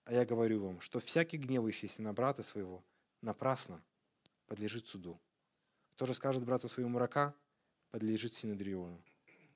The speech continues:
А кто скажет: "Безумный", подлежит гиене огненной. Корень нашей злобы порой —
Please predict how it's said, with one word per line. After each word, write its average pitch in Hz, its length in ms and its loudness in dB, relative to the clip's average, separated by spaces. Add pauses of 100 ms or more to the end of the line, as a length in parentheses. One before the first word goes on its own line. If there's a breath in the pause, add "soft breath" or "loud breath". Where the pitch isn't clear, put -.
(120)
А 98 80 -8
кто 95 140 -8
скажет: 107 320 -2
"Безумный", 110 560 -2 (500)
подлежит 104 380 -6
гиене 98 480 -4
огненной. 90 500 -12 (1600)
Корень 139 240 4
нашей 123 300 0
злобы 120 400 2 (540)
порой — 120 440 0